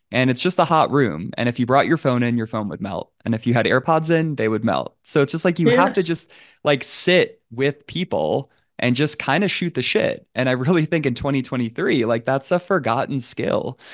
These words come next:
Speaker 1: And it's like, there's definitely physiologic things happening for sure. But I also think it's just, like, it's this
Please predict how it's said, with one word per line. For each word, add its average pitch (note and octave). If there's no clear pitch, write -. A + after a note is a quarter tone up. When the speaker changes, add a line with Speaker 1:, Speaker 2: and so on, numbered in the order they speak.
Speaker 1:
And D#3
it's D3
like, D3+
there's E3
definitely D#3
physiologic B2+
things G#2
happening -
for A2+
sure. F2+
But B2
I C3
also D#3
think C#3+
it's C3
just, B2
like, A#2+
it's A#2+
this -